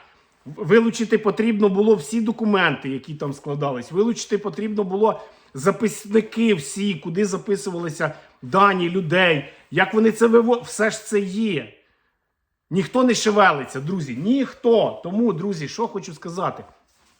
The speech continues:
Обікрасти ветерана,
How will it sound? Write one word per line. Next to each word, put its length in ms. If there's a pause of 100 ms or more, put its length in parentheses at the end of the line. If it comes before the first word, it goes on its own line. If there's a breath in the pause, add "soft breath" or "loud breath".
(580 soft breath)
Обікрасти 840
ветерана, 760